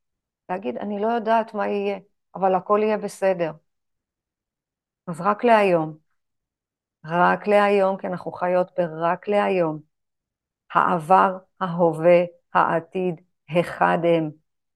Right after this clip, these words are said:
בורא עולם הוא שלמות, ואנחנו חלק אלוקא ממ-, ממנו. אנחנו הגענו לכאן לעשות משימה פנימית, להכיר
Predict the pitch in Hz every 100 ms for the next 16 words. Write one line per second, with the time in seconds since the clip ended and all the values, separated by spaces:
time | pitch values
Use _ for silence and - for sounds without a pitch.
0 | _ _ _ _ _ _ _ _ 160 175
1 | 185 185 190 190 185 - 196 175 185 190
2 | 185 _ _ _ _ - 160 170 170 185
3 | - 196 190 190 - 180 175 175 175 175
4 | 185 175 170 175 - 180 170 180 170 156
5 | - _ _ _ _ - 165 170 175 160
6 | 185 185 180 180 185 175 - 180 - 185
7 | 185 185 - 196 180 180 190 185 190 180
8 | 185 190 180 _ 165 165 160 - 214 233
9 | 247